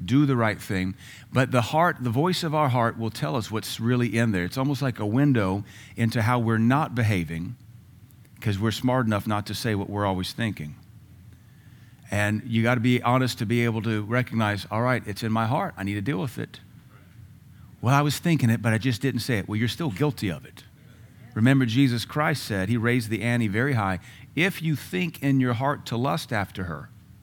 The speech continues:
you've already committed adultery." If you think in your heart to lust after her.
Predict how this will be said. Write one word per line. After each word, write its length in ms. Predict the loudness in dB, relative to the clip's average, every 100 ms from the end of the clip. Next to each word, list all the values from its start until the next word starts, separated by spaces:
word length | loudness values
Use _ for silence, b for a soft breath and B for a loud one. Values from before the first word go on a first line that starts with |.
| -20 -20 -20 -20 -20 -20 -20 -6
you've 220 | -2 0
already 320 | 2 2 2
committed 400 | 0 0 0 -2
adultery." 520 | -2 -2 -4 -8 -12 -12 -20 -20 -12 0
If 240 | 0 0
you 100 | -2
think 380 | -2 0 0 0
in 160 | 2 2
your 140 | 2
heart 320 | 0 0 -2
to 100 | -4
lust 320 | -2 -2 -2 -4
after 300 | -6 -6
her. 120 | -10